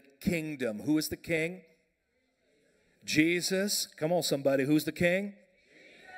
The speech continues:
Jesus. Who's the church? The church is the messenger, and the kingdom is the message. And so he's dropping the message down on us, all right? From the king, from the throne.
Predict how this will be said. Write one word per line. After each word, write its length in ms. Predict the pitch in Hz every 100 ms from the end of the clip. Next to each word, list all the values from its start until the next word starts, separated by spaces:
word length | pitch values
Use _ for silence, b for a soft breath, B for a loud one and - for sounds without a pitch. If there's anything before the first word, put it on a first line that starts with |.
| B -
Jesus. 680 | - 196 185 151 127 110 -
Who's 260 | 165 151
the 80 | 160
church? 260 | - 180 165
The 80 |
church 340 | 135 170 180 -
is 160 | 147
the 120 | 143 139
messenger, 1120 | 143 156 160 - - 143 139 123 127 127 139
and 320 | 147 131 131
the 60 | 123
kingdom 540 | - 180 175 156 139
is 180 | 127 113
the 140 | 123
message. 840 | 123 131 123 - - 107 - - B B B B -
And 140 | 110
so 100 | 135
he's 140 | 131 107
dropping 640 | 139 151 160 147 127 120 _ -
the 160 | 110
message 640 | 131 131 135 - 139 98 101
down 320 | 127 120 110
on 220 | 104 104
us, 180 | 87 -
all 120 | 113
right? 280 | 117 123 151 B B B
From 280 | 143 131 120
the 60 | 131
king, 440 | - 170 123 107
from 260 | - 127 127
the 80 |
throne. 440 | 120 143 135 107